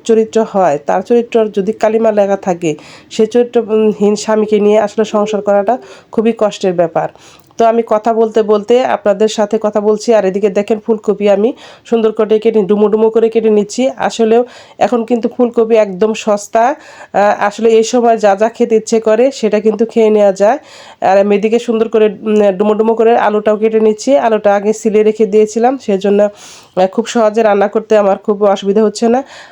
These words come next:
আমি কিন্তু এটা সন্ধ্যার দিকে রান্নাটা করে নিচ্ছি। আসলে রান্না যদি, আহ, মানে একটা আর্ট, এটা যদি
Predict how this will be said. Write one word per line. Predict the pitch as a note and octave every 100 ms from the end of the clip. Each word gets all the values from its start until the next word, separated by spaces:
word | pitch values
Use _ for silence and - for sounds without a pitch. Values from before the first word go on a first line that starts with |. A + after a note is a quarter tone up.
| -
আমি | G#3
কিন্তু | G#3+ A#3 A3+
এটা | A3 A3
সন্ধ্যার | A#3 G#3+ G#3 G#3 G3
দিকে | A3+
রান্নাটা | G#3 G3 G3 A3
করে | A3+ G#3+
নিচ্ছি। | G#3 G3+ A3+ C4 - _ _ _ _ _ _ -
আসলে | - G3+ G#3 G#3+
রান্না | G#3 G#3+ A3
যদি, | A3+ A3 A3
আহ, | G#3 - - G3+ G3+ G3+
মানে | G3 G#3
একটা | - G#3 -
আর্ট, | A3 G3+ G#3 A3 -
এটা | G3 G#3+
যদি | A3 G#3+